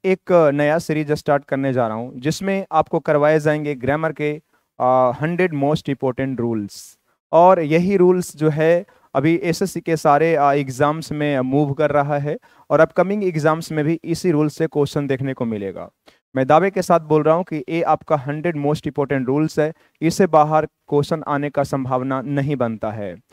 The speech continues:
तो ये हंड्रेड most important questions हैं। तो बहुत सारे भाई जो इस बार एमटीएस को टारगेट कर रहे हैं, आ, एमटीएस ट्वेंटी ट्वेंटी थ्री, आ, सीजीएल, सीपीओ और ग्रामर को उतना डेप्थ में जाकर नहीं पढ़े हैं और उनका मैथ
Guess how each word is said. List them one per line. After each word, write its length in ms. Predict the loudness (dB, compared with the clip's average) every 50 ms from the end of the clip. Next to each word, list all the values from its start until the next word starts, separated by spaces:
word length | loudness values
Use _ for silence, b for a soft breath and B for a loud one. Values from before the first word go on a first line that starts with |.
| b b b b _ -6
तो 80 | -2 0
ये 140 | 2 2 2
हंड्रेड 380 | 2 0 -2 -2 -2 -2 -2
most 260 | 0 -2 -2 -2 -2 -4
important 460 | -6 -4 _ -4 -4 _ -6 -8 -4 -4
questions 460 | -4 -4 -2 -4 -6 -6 -6 -8 -10 -8
हैं। 380 | -4 -4 -2 -2 -2 -4 -8 b b b b b b
तो 60 | -2
बहुत 240 | 4 6 6 6 6
सारे 200 | 4 2 2 2
भाई 300 | 0 2 0 0 0 0
जो 100 | 0 0
इस 180 | -2 0 0 0
बार 140 | 0 2 2
एमटीएस 460 | 0 -2 -4 -4 -4 -4 -4 -4 -4
को 100 | -4 -4
टारगेट 340 | _ -2 -2 -2 -4 -8 -2
कर 180 | -2 -2 0
रहे 260 | 0 -2 -2 -2 -4
हैं, 280 | -4 -4 -6 -6 -8 -10 _ b b b -20 b b -2
आ, 340 | 2 4 4 4 4 4 2 0
एमटीएस 400 | -4 -4 -2 -2 -2 -2 -2 -2
ट्वेंटी 260 | -4 -4 -2 -2 -4
ट्वेंटी 300 | -4 -4 -4 -2 -4 -6
थ्री, 300 | -6 -4 -4 -2 -2 0
आ, 260 | 2 2 2 2 2
सीजीएल, 520 | 0 -2 -4 -4 -4 -2 -2 -2 -2 -2
सीपीओ 520 | -2 -4 -6 -6 _ -4 0 0 0 0 -2 b b b b b _
और 140 | 0 0 2
ग्रामर 360 | 2 2 2 2 2 0 0
को 120 | 0 0
उतना 300 | 0 0 0 0 2 2
डेप्थ 300 | 2 2 -2 -2 _ -4
में 120 | -4 0 2
जाकर 260 | 2 2 0 -2 -4
नहीं 240 | -4 -4 -4 -6 -4
पढ़े 220 | _ -2 -2 0
हैं 280 | -2 -4 -4 -4 -4 0
और 280 | 2 2 4 2 2
उनका 340 | 0 -4 -4 -2 0 0 0
मैथ 500 | 0 -2 -2 -2 -2 -2 -4 -4 -8